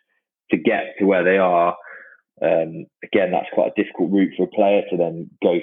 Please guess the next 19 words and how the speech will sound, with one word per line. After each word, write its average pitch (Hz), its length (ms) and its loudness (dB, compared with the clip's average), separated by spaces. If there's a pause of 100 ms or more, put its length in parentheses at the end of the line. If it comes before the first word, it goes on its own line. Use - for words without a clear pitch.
through. 85 260 2 (600)
Um, 87 480 -2 (120)
the - 80 -4
coaching 107 420 0
is 95 100 2
always 98 240 2
an 98 120 -4
easy 104 260 0
one, 107 400 0 (180)
but 104 120 -2
it's - 160 -6
not - 180 0
really 95 180 2
an 92 100 -2
easy 98 280 0
one 87 240 -2
because 92 320 -2 (1200)
good 127 120 2
players 101 380 2